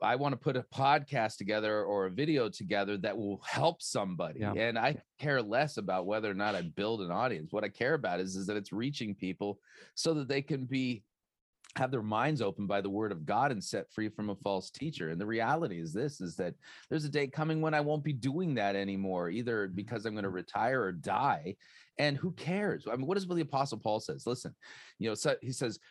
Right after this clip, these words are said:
Speaker 1: "You guys are in Corinth, you know, you're, you're, you're, you're m-,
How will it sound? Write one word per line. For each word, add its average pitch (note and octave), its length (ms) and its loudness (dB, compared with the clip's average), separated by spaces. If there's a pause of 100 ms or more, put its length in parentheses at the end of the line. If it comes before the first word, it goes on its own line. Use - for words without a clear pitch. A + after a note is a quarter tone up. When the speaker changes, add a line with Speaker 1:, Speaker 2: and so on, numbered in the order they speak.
Speaker 1:
"You E3+ 140 0
guys G#3 300 2
are D3 100 2
in C3+ 260 -2
Corinth, B2 400 0
you G#2+ 120 0
know, G2+ 80 0
you're, A2+ 180 0
you're, B2 300 -2 (100)
you're, B2 340 -2
you're A#2+ 220 -2 (100)
m-, C3+ 300 2